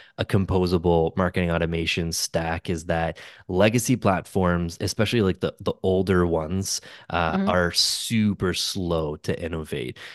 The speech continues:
Speaker 1: You said, like, HubSpot just added A I features. Like, they're, they're a bit more of, like, the exception to that rule, I guess. But, like, it, like, I don't wanna, like, crap on Marketo, <laughs> but, like, Marketo's U I for a second, right? Like,
Speaker 2: Yeah.
Speaker 1: I'm biased because, uh, I'm, I'm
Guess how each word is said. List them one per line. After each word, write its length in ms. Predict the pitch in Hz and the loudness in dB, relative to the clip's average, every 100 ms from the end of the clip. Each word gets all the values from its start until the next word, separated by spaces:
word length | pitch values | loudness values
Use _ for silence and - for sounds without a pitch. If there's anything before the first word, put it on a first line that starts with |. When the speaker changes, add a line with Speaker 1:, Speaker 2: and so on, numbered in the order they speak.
| - | -8
Speaker 1:
You 100 | 98 | -2
said, 220 | - 90 | 0 2
like, 140 | 87 82 | 2 0
HubSpot 440 | 95 87 - 90 | -2 -4 0 0
just 180 | 90 - | 0 -2
added 300 | 87 87 90 | 0 0 -2
A 180 | 85 82 | -2 -2
I 80 | 85 | -2
features. 540 | - 90 - 90 85 | -4 -6 0 0 2
Like, 200 | 85 - | -2 2
they're, 240 | 139 131 | 4 6
they're 160 | 117 123 | 6 4
a 40 | |
bit 200 | 110 113 | 6 2
more 280 | 101 98 90 | 2 2 4
of, 120 | 90 | 2
like, 200 | 87 85 | 2 0
the 120 | - 85 | 0 -4
exception 680 | - - 73 - 98 101 | -2 -4 -4 -4 -2 -2
to 120 | 98 95 | -2 0
that 220 | 92 71 | 0 2
rule, 260 | 95 104 | 4 6
I 100 | 104 | 4
guess. 340 | 95 101 107 - - - - | 4 2 2 -4 -12 -16 -4
But, 140 | 90 87 | 0 4
like, 380 | 92 87 - - | 2 2 -4 -6
it, 280 | 101 - 113 - - _ - | -6 -6 -12 -12 -20 _ -2
like, 200 | 104 - | -2 0
I 60 | |
don't 160 | 95 87 | 0 2
wanna, 220 | 85 82 | 0 -2
like, 220 | 80 78 - _ _ | -4 -6 -12 _ _
crap 320 | - 95 80 | -4 0 2
on 160 | 87 82 | 0 0
Marketo, 480 | 82 - 107 95 90 | -2 -2 -2 0 -2
<laughs> 0 | |
but, 140 | 95 | 2
like, 280 | 127 107 110 | 4 4 2
Marketo's 520 | 110 101 104 104 95 | 0 2 2 2 0
U 200 | 104 104 | 0 4
I 240 | 92 85 85 | 4 2 -2
for 200 | - 85 | -2 -2
a 60 | |
second, 400 | 82 90 82 82 | -2 -4 -4 -6
right? 240 | 82 82 92 | -4 -4 2
Like, 140 | 98 | 4
Speaker 2:
Yeah. 160 | 202 151 - - - | 2 -2 -14 -20 -2
Speaker 1:
I'm 220 | 110 113 | 4 4
biased 500 | 110 107 107 110 - | 6 6 6 4 2
because, 460 | - 98 95 90 - | -2 2 4 4 0
uh, 160 | 87 - | -6 -4
I'm, 240 | 95 90 90 | -4 -4 -6
I'm 280 | - 90 | -6 -6